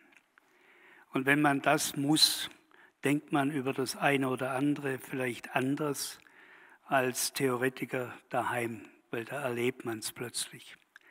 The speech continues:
Zweitens, ich war in einem großen Spannungsfeld, weil wir ein Mandat hatten. Ein Mandat des Deutschen Bundestages.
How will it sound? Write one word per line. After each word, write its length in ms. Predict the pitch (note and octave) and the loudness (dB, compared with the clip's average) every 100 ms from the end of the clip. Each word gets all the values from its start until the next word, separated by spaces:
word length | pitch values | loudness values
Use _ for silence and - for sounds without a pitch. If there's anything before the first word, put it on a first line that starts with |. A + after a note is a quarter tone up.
| _ | _
Zweitens, 800 | - - A#2 A#2+ - E3+ D#3+ - - _ _ _ - - - - - _ _ _ _ _ - | -12 -8 -6 -4 -4 -4 -4 -6 -10 _ _ _ -20 -20 -20 -20 -20 _ _ _ _ _ -8
ich 160 | A2+ | 0
war 180 | C3 C3+ | 4 6
in 80 | C3+ | 6
einem 220 | C3 B2 | 2 0
großen 460 | - C3 D3+ F3+ - | 0 0 2 0 -2
Spannungsfeld, 1000 | - B2 B2 C#3 C#3+ - D3 D#3 D3+ - | -2 -4 -4 -2 -2 -2 -2 -4 -4 -2
weil 180 | C3 | 0
wir 140 | B2+ C3+ | 0 0
ein 200 | A#2+ B2 | 0 -2
Mandat 640 | A2+ A2 D3 E3+ E3+ - | -4 0 2 2 0 -4
hatten. 340 | B2+ - - - - _ _ _ _ _ _ _ _ _ - _ _ - - | -8 -8 -14 -20 -20 _ _ _ _ _ _ _ _ _ -20 _ _ -20 -2
Ein 200 | B2 B2 | -2 0
Mandat 560 | B2 B2 B2 B2+ D#3 | -2 -2 2 2 2
des 160 | D#3 C3 | -2 -2
Deutschen 420 | C#3 B2+ - B2 | -2 -4 -4 -8
Bundestages. 1080 | A#2+ B2 B2+ C#3 - C#3+ C#3+ D#3 F#3+ - | -8 -6 -6 -4 -4 -4 -4 -4 -6 -6